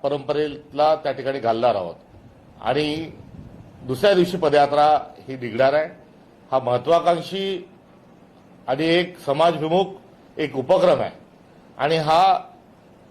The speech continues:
पक्षपंथाच्या पलीकडे आहे. याचा निश्चित जो हेतू आहे, हा सामाजिक स्वरूपाचा आहे आणि आज आपल्या महाराष्ट्राला अशोभनीय घटना घडत असताना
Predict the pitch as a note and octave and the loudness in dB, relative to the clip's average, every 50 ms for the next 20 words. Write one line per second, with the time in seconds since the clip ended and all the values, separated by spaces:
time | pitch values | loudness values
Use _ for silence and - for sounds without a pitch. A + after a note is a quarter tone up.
0 | - - - E3 E3 E3+ - G3+ G3+ F#3 F#3 E3 D#3 C3 F3 F3 E3+ F3 F#3+ F#3 | -8 -2 0 0 0 0 0 0 2 2 2 0 2 2 2 2 2 2 2 4
1 | F3+ F#3 F#3 F3+ - - - - _ _ _ _ _ _ _ _ - C#3+ D#3+ F3 | 4 4 4 2 -2 -10 -18 -20 _ _ _ _ _ _ _ _ -2 -2 0 0
2 | E3 E3 E3+ C#3+ B2 A2 F#2 E2 D#2+ - - _ _ _ _ _ - A#2 A#2+ D#3 | 2 2 2 2 2 0 -2 -4 -8 -14 -20 _ _ _ _ _ -16 -8 -2 2
3 | D#3 D#3 D#3+ E3 E3 D3+ - - - - B2 A#2+ C3+ C3+ - - G#3+ G3+ D#3+ F#3+ | 2 4 4 4 4 2 0 -4 -12 -16 -14 -12 -12 -10 -10 -8 -8 -4 0 0
4 | G#3 F3 E3 E3 E3 - F#3 F3 C#3+ C3+ D3 D#3+ D#3 C#3+ D3 D3+ D#3 E3 D#3+ - | 2 2 2 0 -2 -2 0 2 4 4 2 0 0 0 0 0 2 0 0 -4
5 | - - - - _ _ _ - - - B2 B2 C#3 D3+ D#3+ F3+ F3+ - E3 D#3 | -8 -16 -20 -20 _ _ _ -8 -2 -2 0 2 2 0 0 -2 -6 -6 -6 -4
6 | D#3 D3 D#3 D3 C#3+ D3+ D#3 D3 C3+ C3 C#3+ D#3 - - - - - B2+ C#3 C3+ | -2 0 0 0 0 0 0 -2 -2 -2 -4 -8 -12 -18 -16 -12 -10 -10 -8 -4
7 | - B2+ C#3+ F3+ F3+ F3+ - - - _ _ _ _ _ _ _ _ _ _ - | 0 2 2 2 2 -2 -8 -18 -20 _ _ _ _ _ _ _ _ _ _ -6
8 | - B2 A#2+ D3 D#3 C#3+ C3+ C3+ C#3 D3+ D3+ - E3 D#3 D#3+ D#3 D3 D3 D3 - | -6 -2 0 0 2 2 2 2 2 2 0 0 -2 0 2 2 2 0 0 -2
9 | D#3+ D3+ D3 C#3+ F#3 F#3+ D3+ C#3 - - D#3+ C#3+ B2+ C3 C#3 C3 C3+ C3 - C#3 | -4 -4 -4 -4 -4 -2 -2 -2 -2 -2 -2 -4 -4 -4 -6 -6 -8 -8 -6 -6
10 | C#3 D3+ D#3+ E3+ F#3 | -6 -2 0 0 0